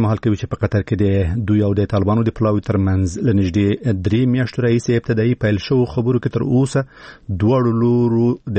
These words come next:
پام وړ پرمختګ نه دی کړی. د سولې د خبرو لپاره، اه، د کړنلارې پر سر کېدو هم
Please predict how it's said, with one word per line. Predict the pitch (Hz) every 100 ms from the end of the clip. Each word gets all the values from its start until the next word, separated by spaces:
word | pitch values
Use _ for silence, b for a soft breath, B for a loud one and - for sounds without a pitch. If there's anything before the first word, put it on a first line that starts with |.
| -
پام | 104 92 92 98
وړ | 110 139 -
پرمختګ | 92 90 - 95 85
نه | 92
دی | 90 -
کړی. | 101 92
د | 90 95 90
سولې | 110 95
د |
خبرو | 98 107 98 101
لپاره، | 98 98 104 95
اه، | 98 - - - - - - 117 101
د | 104 101 -
کړنلارې | 107 98 101 98
پر | -
سر | - 98 98
کېدو | - 95 92
هم | 101